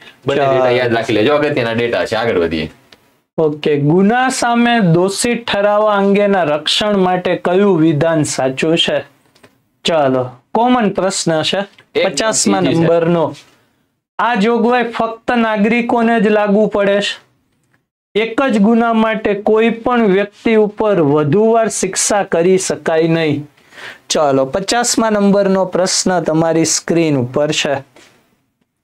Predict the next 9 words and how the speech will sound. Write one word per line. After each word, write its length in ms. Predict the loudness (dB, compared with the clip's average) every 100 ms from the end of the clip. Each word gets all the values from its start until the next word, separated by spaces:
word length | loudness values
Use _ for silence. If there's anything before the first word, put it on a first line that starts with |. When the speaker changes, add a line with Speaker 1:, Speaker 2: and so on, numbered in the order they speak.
| _ _ _ _ _ _ _ -6
Speaker 2:
ચાલો, 260 | -2 0 0
સાહેબ, 260 | 0 -2 0
B 540 | 2 2 2 2 2
અને 280 | 2 0 0
સી 300 | 0 0 2
ની 200 | 2 2
અંદર 380 | 0 2 2 2
લોચા 480 | 2 0 0 -2
છે. 320 | -2 -2 -4